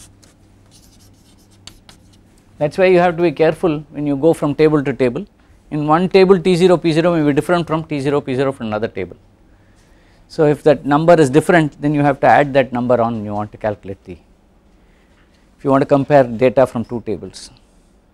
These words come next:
Luckily by now people have, uh, accepted many results of this kind. Usually for example T zero is as far as possible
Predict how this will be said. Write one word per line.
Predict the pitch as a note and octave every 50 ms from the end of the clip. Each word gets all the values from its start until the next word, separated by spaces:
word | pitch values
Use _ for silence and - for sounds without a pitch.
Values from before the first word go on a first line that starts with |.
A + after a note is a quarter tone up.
| _ _ _ _ _ _ _ _ _ _ _ _ _ _ _ _ _ _ _ _ _ _ _ _ _ _ _ _ _
Luckily | - A#2 A#2+ - D#3+ D#3+ F3+ F3
by | D3 C#3+ C#3
now | C#3+ D3 D#3+
people | D3+ - D#3+ D3+ C#3 C3
have, | B2 A#2 G#2 G#2 - _ _ _ _ _ _ _ _ _ _ _ _ _ D3
uh, | C#3 B2 A#2 -
accepted | A2 G#2+ - - D3+ B2+ - - D#3 B2+ A2 G2+ - _ _ _ _ _ _ _ _ _ _ _ _ _ _ _ _ _ -
many | D3 C#3+ C#3+ C#3
results | C3 A#2 B2+ C#3 C3 -
of | C3+ B2
this | A#2 -
kind. | - C3 B2+ B2+
Usually | B2+ D3+ F3 - - - F3+ E3
for | F3 D#3+
example | D3 A#2 B2+ C#3 C#3 - D#3 C3+
T | A#2+ - E3 D#3
zero | C3+ D3 D#3+ E3 E3+
is | E3 C3+ A2
as | A2+ A#2 -
far | - A#2+ A#2+ D3+ E3 E3
as | D#3+ -
possible | - - C#3+ B2+ C3 A#2+ A#2+ A#2+